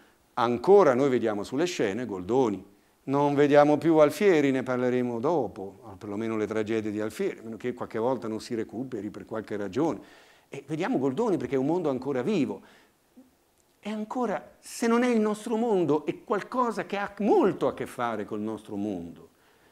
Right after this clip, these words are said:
E è un mo-, è quello dell'Alfie-, quello del Goldoni, scusate, è forse il massimo frutto teatrale di una cultura povera di testi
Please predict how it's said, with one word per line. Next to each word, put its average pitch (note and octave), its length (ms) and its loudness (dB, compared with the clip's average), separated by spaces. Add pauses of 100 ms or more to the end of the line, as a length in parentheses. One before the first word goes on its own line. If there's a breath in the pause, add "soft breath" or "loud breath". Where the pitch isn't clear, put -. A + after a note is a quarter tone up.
(480 soft breath)
E F#3 640 8 (420)
è D#3+ 120 2
un E3 180 4
mo-, E3 260 2
è D3+ 120 -8
quello F3 200 4
dell'Alfie-, G3+ 640 -2
quello G3 300 6
del D3+ 160 4
Goldoni, G3+ 480 4
scusate, A3+ 480 -6
è F3 40 -2
forse C#4+ 460 -6
il D#3+ 160 0
massimo F3+ 720 -2
frutto F3+ 400 -4
teatrale G3+ 580 -4
di C3+ 80 -4
una D3 160 -2
cultura D4 480 -4
povera C3 580 -2
di G2+ 120 -8
testi G#2+ 480 -8